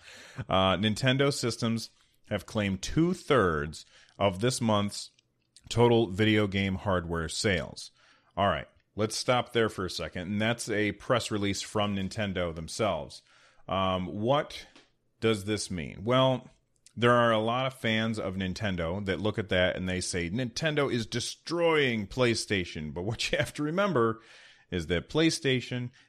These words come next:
and Xbox, they've been out for a while,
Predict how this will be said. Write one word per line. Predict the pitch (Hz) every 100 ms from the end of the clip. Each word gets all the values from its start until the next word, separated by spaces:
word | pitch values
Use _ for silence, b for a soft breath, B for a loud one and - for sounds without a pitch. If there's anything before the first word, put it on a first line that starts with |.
| -
and | -
Xbox, | - 120 - - 107 101 98 - - b b b _
they've | 87 73
been | 76 80
out | 123 127
for | -
a | 127
while, | 113 98 98 98 95